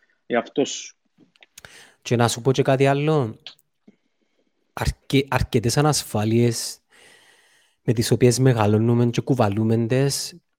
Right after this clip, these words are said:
Speaker 2: πιθανόν να είναι και αποτέλεσμα της, εμ, σχέσης που είχαμε σε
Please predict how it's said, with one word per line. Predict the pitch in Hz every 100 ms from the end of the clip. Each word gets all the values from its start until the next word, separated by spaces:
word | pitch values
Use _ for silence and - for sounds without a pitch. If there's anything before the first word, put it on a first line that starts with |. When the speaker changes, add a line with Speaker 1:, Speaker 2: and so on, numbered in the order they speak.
| _
Speaker 2:
πιθανόν | 131 - 135 120 123 139 143
να | 139 131
είναι | 135 139 143
και | 139 147 143
αποτέλεσμα | 135 - 117 - 120 131 135 135 135 135 135 131 131
της, | - 123 123 120 117 113 107 - - -
εμ, | 110 110 104 98 101 113 _ _ _ _ -
σχέσης | - - - 139 139 139 -
που | -
είχαμε | 131 139 135 135 131 135
σε | 104 110